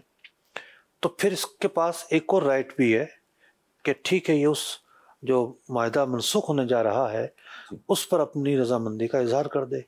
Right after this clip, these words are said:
Speaker 2: ٹھیک ہے، تو پھر بھی معاملہ صحیح ہے۔
Speaker 1: معاملہ رفع دفع کرے۔
Speaker 2: ٹھیک۔
Speaker 1: اگر یہ کھڑے رہیں گے کہ نہیں، تو وہ بیانہ بھی ان کا پھنسا رہے گا، وہ الجھن بھی برقرار رہے گی،
Speaker 2: جی۔
Speaker 1: اور ایک آپس کا جو تنازع ہے، وہ بھی جاری رہے گا۔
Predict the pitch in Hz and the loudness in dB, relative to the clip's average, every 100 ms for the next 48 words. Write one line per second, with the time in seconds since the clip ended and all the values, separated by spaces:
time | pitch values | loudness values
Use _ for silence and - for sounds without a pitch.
0 | _ _ _ - 120 101 - - 110 131 | _ _ _ -10 -4 -4 -6 -10 -2 2
1 | 120 110 104 101 101 - - - - 156 | 2 2 0 -2 -2 -6 -8 -20 -8 -4
2 | 165 180 185 180 202 180 175 170 160 156 | 0 2 2 0 0 0 0 -2 -2 -6
3 | _ _ - - - 127 120 143 156 - | _ _ -20 -16 -4 0 2 2 0 -6
4 | _ 151 139 175 170 151 175 170 165 170 | _ -2 2 4 2 2 2 2 2 2
5 | 156 151 143 165 156 - _ _ _ _ | 0 0 0 -2 -4 -10 _ _ _ _
6 | _ _ _ - 131 131 151 135 135 156 | _ _ _ -8 -6 -2 0 2 0 0
7 | 165 165 170 156 165 160 151 147 151 151 | 0 0 0 0 2 4 4 4 0 0
8 | _ _ _ - 135 143 160 131 151 170 | _ _ _ -6 -4 2 2 2 2 2
9 | 151 151 - 160 147 143 143 139 147 143 | 2 2 2 0 2 2 2 2 0 0
10 | - - - 101 143 147 156 - 151 143 | -16 -18 -12 -4 0 0 0 -2 -2 0
11 | 202 - 180 165 - 139 127 143 156 170 | 0 0 -2 -2 -2 -2 0 0 2 2
12 | 160 175 131 120 117 104 104 113 | 2 2 2 0 2 0 0 -2